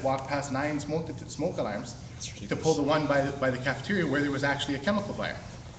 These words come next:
Speaker 1: right? But they blamed it on us, right? So, so all of those issues,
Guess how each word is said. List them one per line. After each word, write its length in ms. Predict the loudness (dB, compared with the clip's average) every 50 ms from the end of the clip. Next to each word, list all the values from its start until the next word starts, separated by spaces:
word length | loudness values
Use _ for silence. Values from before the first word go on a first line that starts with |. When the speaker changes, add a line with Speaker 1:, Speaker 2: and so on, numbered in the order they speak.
| -14 -14 -12 -8 -2
Speaker 1:
right? 160 | -2 -2 -2 -2 -6 -10 -2 0
But 140 | 0 2 2
they 80 | 0
blamed 300 | 0 2 2 2 4 2
it 40 | 2
on 160 | 2 2 2
us, 380 | 0 0 -2 -6 -8 -8 -10 -10 -12 -12 -12 -12 -14 -14 -14 -10 -8
right? 140 | -8 -8 -8 -10 -12 -14 -14 -16 -16 -16 -16 -16 -16 -14 -14 -14 -14 -14 -14 -16 -16 -16 -16 -16 -12 -2
So, 480 | 4 6 8 8 8 6 4 2 0 -4
so 180 | -2 0 0 4
all 320 | 6 8 8 8 8 6 4
of 40 | 4
those 220 | 4 4 4 2
issues, 560 | 0 0 0 0 0 -2 -2 -4 -6 -8 -10